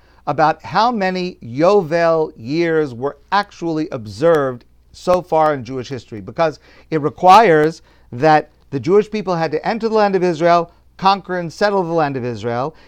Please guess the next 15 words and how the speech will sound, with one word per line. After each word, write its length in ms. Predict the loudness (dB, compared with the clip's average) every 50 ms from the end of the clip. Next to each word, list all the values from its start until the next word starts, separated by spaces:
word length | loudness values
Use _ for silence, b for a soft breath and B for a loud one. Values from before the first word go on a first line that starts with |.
| b b -4
and 200 | -2 0 0 0
it 80 | -2 -2
only 280 | -2 -2 0 0 -2
applied 360 | -4 -4 -2 -2 0 0 0 0
while 300 | 0 2 2 2 2 2
a 40 |
majority 1040 | 0 -4 -6 -8 -8 -2 0 2 4 4 4 2 -2 -4 -6 -8 -8 -8 -8 -10 -14 _ _ _ _ _ _ _ _ _
of 480 | 0 2 2 4 2 2 0 -4 -6 -12 _ _ _ _ _ _ _ _ _ -8
the 160 | -6 -4 -4
world's 760 | -2 0 2 4 4 6 6 4 4 4 2 0 -2 -6 -14 _ -20
Jews 720 | -16 -14 -8 -6 -2 -2 0 0 2 2 0 0 -2 -6 -10 -16
were 140 | -8 -6 -6
living 560 | -6 -4 -2 -2 0 0 0 -2 -2 -4 -6
in 180 | -10 -12 -12 -10
Israel, 720 | -8 -4 -4 -4 -4 -4 -2 0 2 2 4 2 2 0